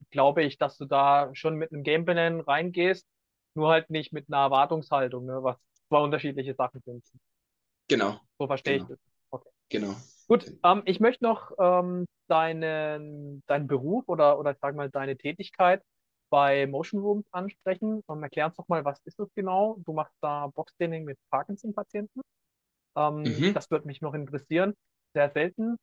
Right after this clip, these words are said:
Speaker 1: ähm, habe ich noch nie gehört.
Speaker 2: Mhm. Ähm, genau, Beruf, vielleicht,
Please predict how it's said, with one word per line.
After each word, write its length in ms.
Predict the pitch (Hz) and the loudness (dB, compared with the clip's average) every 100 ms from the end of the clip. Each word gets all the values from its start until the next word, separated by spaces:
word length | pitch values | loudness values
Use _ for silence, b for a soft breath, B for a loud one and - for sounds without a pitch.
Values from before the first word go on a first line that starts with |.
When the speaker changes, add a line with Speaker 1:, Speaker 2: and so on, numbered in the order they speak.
| _ - | _ -8
Speaker 1:
ähm, 300 | 156 151 147 | -6 -4 -6
habe 120 | 151 | -6
ich 60 | 147 | -6
noch 80 | 156 | -6
nie 120 | 156 | -4
gehört. 300 | 143 135 131 _ _ _ _ _ _ - | -2 -2 -4 _ _ _ _ _ _ -6
Speaker 2:
Mhm. 360 | 113 160 190 B B B B B - | 0 2 2 B B B B B 4
Ähm, 560 | 143 147 156 151 - _ _ _ - | 6 6 4 0 -2 _ _ _ 0
genau, 180 | 151 143 | 2 4
Beruf, 580 | 139 135 196 202 - - _ _ _ - - | 2 2 0 -2 -10 -18 _ _ _ -20 -14
vielleicht, 420 | - 131 131 - | 0 2 0 -4